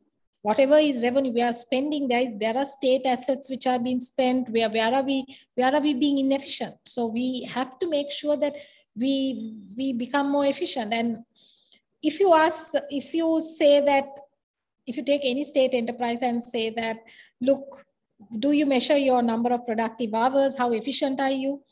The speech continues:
You'll have a strike. If you see the Colombo port, if there is something wrong, there's a strike. So the problem is we are, we, we,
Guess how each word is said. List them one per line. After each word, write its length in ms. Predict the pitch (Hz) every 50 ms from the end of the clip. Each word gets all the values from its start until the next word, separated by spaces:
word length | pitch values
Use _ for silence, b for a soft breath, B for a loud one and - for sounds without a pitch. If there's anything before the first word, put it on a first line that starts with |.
| _ _
You'll 160 | - 320 381 370 349
have 120 | 392 392
a 60 | 415
strike. 460 | - - - - 381 440 453 - - _ _ _ _ _ _ _ _ _ _ _ _ _ _ _ _ _ _ _ _ _ _ _ _ _ _ _ _ _ _ _ _ _ _ _ _ _ _ -
If 160 | 262 233 -
you 80 | 370 359
see 180 | - 381 349
the 220 | 294 320 311 277 311
Colombo 540 | - 277 269 269 277 294 285 294 294 294 285
port, 420 | 285 285 269 277 302 311 320 320
if 160 | 302 - - -
there 180 | 294 277 269
is 260 | 269 277 285 285 285 -
something 440 | 294 262 262 269 262 302 294 277
wrong, 300 | 247 240 240 269 330 339
there's 240 | 294 302 302 302 311
a 60 | 330
strike. 360 | 302 - - 370 370 370 349 -
So 200 | - 349 311 B B B B B B B - 247 - -
the 120 | 240 302
problem 520 | 302 302 - - 330 349 339 359 392 381 381
is 320 | 392 392 381 320 277 262 - _ _ _ _ _ _ _ _ _ _ -
we 320 | 240 226 233 302 330 370 381
are, 200 | 381 370 359 294
we, 320 | 262 285 302 320 339 - 233 233 233
we, 440 | 269 311 320 330 349 339 302 -